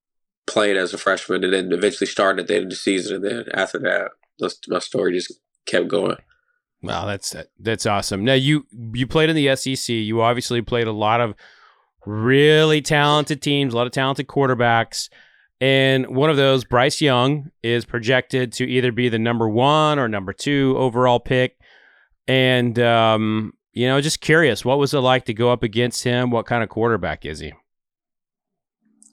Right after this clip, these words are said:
Speaker 1: Uh, Bryce, uh, I, I played against Bryce my freshman year. Um, he was very smart. Um, even then, he was, uh, like, even as a freshman, he was, he was a smart quarterback, and he was very savvy,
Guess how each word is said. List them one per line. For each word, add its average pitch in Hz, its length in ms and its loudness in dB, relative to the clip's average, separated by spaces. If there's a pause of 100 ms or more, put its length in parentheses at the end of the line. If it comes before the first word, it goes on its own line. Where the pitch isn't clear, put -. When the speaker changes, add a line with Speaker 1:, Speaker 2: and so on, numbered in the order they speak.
(140)
Speaker 1:
Uh, 117 300 2 (220)
Bryce, 131 400 2
uh, 113 200 6
I, 120 340 2
I 120 140 2
played 120 220 0
against 104 280 0
Bryce 101 320 0
my 98 80 -2
freshman - 500 -6
year. 98 300 0 (180)
Um, 92 420 -6 (340)
he 123 100 4
was 120 120 2
very 110 280 4
smart. 101 600 0 (240)
Um, 98 480 0
even 123 340 2
then, 107 400 2 (200)
he 107 180 2
was, 95 220 -2
uh, - 260 -6 (120)
like, 98 140 0
even 110 240 0
as 98 160 2
a 95 80 -10
freshman, 92 440 -4
he 95 120 -4
was, 92 300 -6
he 95 140 -4
was 87 200 -8 (160)
a 87 60 -8
smart 85 320 -6
quarterback, 90 480 -6
and 95 80 -4
he 95 40 -4
was 92 80 -8
very 95 200 0
savvy, 92 500 0